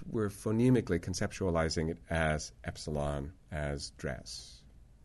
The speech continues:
The other question is how long we spend on the nucleus before we get to the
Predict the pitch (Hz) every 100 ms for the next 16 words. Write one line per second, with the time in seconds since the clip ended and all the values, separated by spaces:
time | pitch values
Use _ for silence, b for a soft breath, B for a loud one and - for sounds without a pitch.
0 | - - b b b b b b b b
1 | - - - - 127 127 - 196 214 -
2 | 156 139 - 131 120 113 113 - - -
3 | - 104 95 90 - - 127 127 117 113
4 | 110 107 101 95 - 98 104 98 85 82
5 | 78 76 82 76 76 73 - - - -
6 | - - 87 80 73 73 - 76